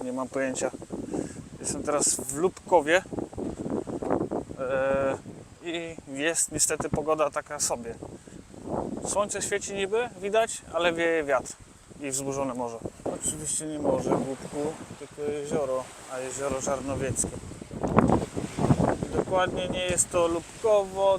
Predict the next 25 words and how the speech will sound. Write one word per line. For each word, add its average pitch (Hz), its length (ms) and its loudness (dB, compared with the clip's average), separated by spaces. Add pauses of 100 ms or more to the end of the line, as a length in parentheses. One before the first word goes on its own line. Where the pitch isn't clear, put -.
tylko 156 640 0 (380)
plaża 143 320 -2
przy - 140 -8
D 135 160 -4
P 139 320 -2
S. 139 240 0 (3250)
Kurde, 131 360 -2
nie 127 160 -6
wiadomo, 127 420 -4
co 120 260 -12
tutaj 120 160 -6 (220)
teraz 120 320 -8
zrobić. 117 260 -8 (2250)
Za 165 100 -4
duża 160 260 -2
fala. 107 260 -6 (400)
Żeby 143 280 4
tutaj 285 300 0
tak 277 120 -4
piachu 277 340 0
naniosło, 269 480 6
ja 214 80 4
pamiętam, 202 460 -2
że 190 100 -2
tutaj 196 300 -2